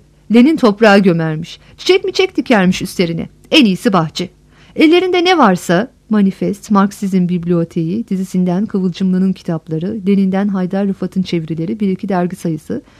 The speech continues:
teyzesinin Pendik'teki evine götürmüştü Halil. Ta cehennemin dibi. Kitapsız olur mu?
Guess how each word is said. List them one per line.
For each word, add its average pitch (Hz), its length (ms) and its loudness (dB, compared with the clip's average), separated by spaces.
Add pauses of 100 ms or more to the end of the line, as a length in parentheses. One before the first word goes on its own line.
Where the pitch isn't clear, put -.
(220)
teyzesinin 311 480 2
Pendik'teki 294 560 -2
evine 294 180 2
götürmüştü 190 540 0
Halil. 160 200 -4 (320)
Ta 269 280 4
cehennemin 214 540 4
dibi. 180 260 -2 (200)
Kitapsız 339 480 0
olur 220 220 6
mu? 180 180 0